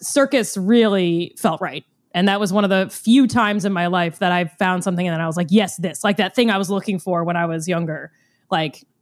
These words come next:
not so much that I fully focused on it, obviously, but it was, like, a very easy, like, "Oh, yeah, this is obviously what I'm gonna spend my time doing." And so I would do, like, they had, like, recitals and I would do that. And, you know, and I got very involved in the community there. And it was just a really great group of people.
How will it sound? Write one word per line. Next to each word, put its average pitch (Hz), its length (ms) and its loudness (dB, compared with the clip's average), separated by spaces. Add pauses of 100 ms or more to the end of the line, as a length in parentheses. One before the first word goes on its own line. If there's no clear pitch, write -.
(300)
not 233 220 2
so 262 100 2
much 226 260 2
that 202 100 0
I 185 100 0
fully 196 280 0
focused 226 400 0
on 170 120 0
it, 170 80 -4
obviously, 165 500 -6
but 165 140 -4
it 175 100 -4
was, 160 160 -6
like, 170 260 -4
a 226 80 0
very 208 300 2
easy, 175 380 0
like, 175 120 0
"Oh, 254 80 4
yeah, 180 180 2 (280)
this 226 160 4
is 196 100 0
obviously 175 400 0
what 160 140 0
I'm 156 100 0
gonna 160 160 -2
spend 156 180 -4
my 160 100 -4
time 151 180 -8
doing." 156 200 -8
And 165 100 -6
so 247 100 4
I 254 80 4
would 269 140 0
do, 240 180 0
like, 208 300 0 (520)
they 233 140 2
had, 208 160 0
like, 180 180 -4
recitals 285 640 0
and 214 80 0
I 180 80 2
would 165 120 -4
do 196 100 -2
that. 262 380 2
And, 190 300 -4
you 214 120 -2
know, 185 320 2
and 185 140 -2
I 175 80 0
got 185 160 0
very 202 180 2
involved 180 420 2
in 180 120 0
the 170 100 0
community 220 420 4
there. 196 240 2
And 185 80 0
it - 40 -6
was 165 100 -10
just 190 160 -8
a 190 40 -4
really 190 200 2
great 180 240 0
group 180 240 -2
of 175 100 -6
people. 180 580 0